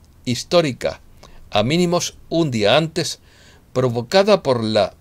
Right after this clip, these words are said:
defensa del presidente Tayyip Erdogan de los recortes de tasas. Pero la volatilidad y los fuertes aumentos de precios aún preocupan a los consumidores e inversores.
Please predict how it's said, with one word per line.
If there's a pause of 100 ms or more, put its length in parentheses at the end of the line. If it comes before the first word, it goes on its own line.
defensa
del
presidente
Tayyip (100)
Erdogan (800)
de
los
recortes
de
tasas. (680)
Pero
la
volatilidad
y
los
fuertes
aumentos
de
precios (480)
aún
preocupan (160)
a
los
consumidores (300)
e
inversores.